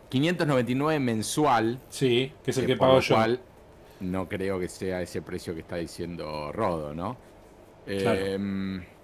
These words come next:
Speaker 1: no me, no me da la opción de anual, ¿qué pasa?
Speaker 2: ¿Será
Speaker 1: ¿Será
Speaker 2: el
Speaker 1: que
Speaker 2: u-,
Speaker 1: en
Speaker 2: me-,
Speaker 1: Argentina
Speaker 2: será que el Ultimate, capaz?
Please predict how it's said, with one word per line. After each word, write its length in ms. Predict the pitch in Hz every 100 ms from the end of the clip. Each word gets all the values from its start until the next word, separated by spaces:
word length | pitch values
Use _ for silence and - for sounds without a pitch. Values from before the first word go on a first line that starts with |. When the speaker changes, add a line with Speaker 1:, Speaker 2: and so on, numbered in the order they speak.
| - - - - - - - - -
Speaker 1:
no 100 | 180
me, 300 | 214 202 196
no 100 | 208
me 100 | 262
da 140 | 262 139
la 140 | 120
opción 340 | 95 - 117
de 80 | 110
anual, 340 | 107 107 98 98
¿qué 120 | 147
pasa? 500 | - 101 - 87 113 - - - - - -
Speaker 2:
¿Será 280 | - 139
Speaker 1:
¿Será 20 | 180
Speaker 2:
el 60 |
Speaker 1:
que 60 | 190
Speaker 2:
u-, 40 |
Speaker 1:
en 80 | 98 143
Speaker 2:
me-, 40 | 151
Speaker 1:
Argentina 260 | - 117
Speaker 2:
será 220 | 113 147 202
que 80 | 175
el 80 |
Ultimate, 520 | 208 202 143 131 120 117
capaz? 560 | - 107 107 - -